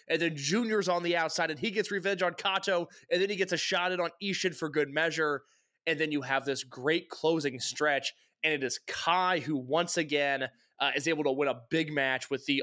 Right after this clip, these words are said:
authorized Genosuke Clutch. This just, uh, this was proper pro wrestling. It wasn't flashy.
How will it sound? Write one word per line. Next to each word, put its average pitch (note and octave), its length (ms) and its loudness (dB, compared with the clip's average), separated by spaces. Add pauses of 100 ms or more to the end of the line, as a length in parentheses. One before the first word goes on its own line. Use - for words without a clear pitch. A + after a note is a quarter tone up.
(120)
authorized C3+ 800 0 (240)
Genosuke D#3 520 2
Clutch. C#3+ 540 -2 (460)
This F3+ 420 0
just, - 400 -2
uh, F#3 220 0
this A#3+ 320 0
was G#3+ 200 0 (720)
proper G#3 640 2 (340)
pro F3+ 460 2 (180)
wrestling. C#3+ 500 -2
It C3 120 -2
wasn't C#3 360 0
flashy. G#3+ 800 0